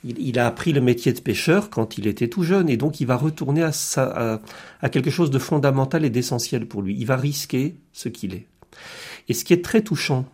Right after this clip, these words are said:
dans cet évangile, c'est que, euh, ils sont que sept, il y en a un qui va se risquer, les autres vont se mettre à la remorque de celui qui se risque, ils vont monter tous les sept sur la barque.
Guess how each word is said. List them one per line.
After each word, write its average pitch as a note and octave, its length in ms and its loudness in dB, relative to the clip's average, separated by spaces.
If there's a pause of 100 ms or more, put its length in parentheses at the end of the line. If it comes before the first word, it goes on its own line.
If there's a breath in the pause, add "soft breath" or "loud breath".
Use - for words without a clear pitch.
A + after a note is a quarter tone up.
dans A2+ 140 -6
cet A2 240 -4
évangile, G#2+ 440 -2
c'est - 200 -4
que, C#3+ 240 0 (420 loud breath)
euh, A2+ 680 2 (1300 loud breath)
ils F3 80 2
sont F3+ 200 4
que F3 120 4
sept, - 600 2 (640)
il B2 60 -4
y D3+ 60 8
en C#3+ 80 6
a C3+ 220 4
un F3 120 8
qui F3 220 -2
va C3+ 140 4
se C3+ 160 2
risquer, B2+ 500 4
les E3 240 8
autres C#3 180 4
vont B2 100 2
se - 140 -4
mettre B2+ 240 0
à B2+ 40 4
la A2+ 100 4
remorque A#2+ 600 0
de G#2+ 220 -2
celui G#2 460 -6
qui F#2 240 -8
se - 160 -8
risque, C#3+ 440 -2 (220)
ils G2 160 -8
vont F#2+ 100 -6
monter B2 280 0
tous D3+ 160 -6
les D3 80 2
sept C#3 240 -4
sur A2+ 160 -4
la G2+ 80 -2
barque. A2 400 -4